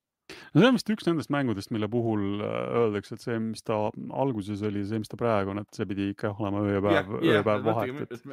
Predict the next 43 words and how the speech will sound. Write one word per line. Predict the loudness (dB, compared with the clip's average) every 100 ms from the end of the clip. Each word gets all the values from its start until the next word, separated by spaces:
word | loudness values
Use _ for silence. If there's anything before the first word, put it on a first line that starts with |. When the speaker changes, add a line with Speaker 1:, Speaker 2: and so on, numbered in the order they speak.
| -8
Speaker 2:
et | -8
ma | -8 -4
ei | -4
os-, | -4 -4
ei, | -4 -4 -4
ei | -2
saa | 2 2 2
nagu | -2
kommenteerida | -4 -4 -4 -4 -4
mängu | -6 -6 -4
headust, | -2 -2 -4 -12 -16 -20 -20 -18 -10
et | -10 -4
mul | 0 0 -2 -2
mängisin | -2 -2 -6 -4
kunagi | 0 2 2
alguspäevil | 0 -2 -4 0 0 0 -10
seda. | -12 -12 -12 _ _ _ _ _ _ _
Ja | -6
siis | -2 0
ta | 0
oli | 0 0
Speaker 1:
Mhm. |
Speaker 2:
hästi | 0 -2 -6
segane | -4 0 0 -2
ja | -6
niisugune | -6 -8 -10 -8
nagu | -8 -8 -10 -12 -16 _ _ -12
kuidagi | -12 -10 -4
vilets. | 0 0 -2 -10 -12 -12 _ _ _ _ _ _ _ _ _ _ _ _ _ _ 0
Speaker 1:
No |
aga | 4 4
nüüd | 2
te | 0
siis | 2
igatahes | 2 0 2
teate, | 0 0 -6
et | -4
kui |
te | -2
tahate | -2 -2 -2
oma |
kontost | -2 -2 -6 -4
ilma | -2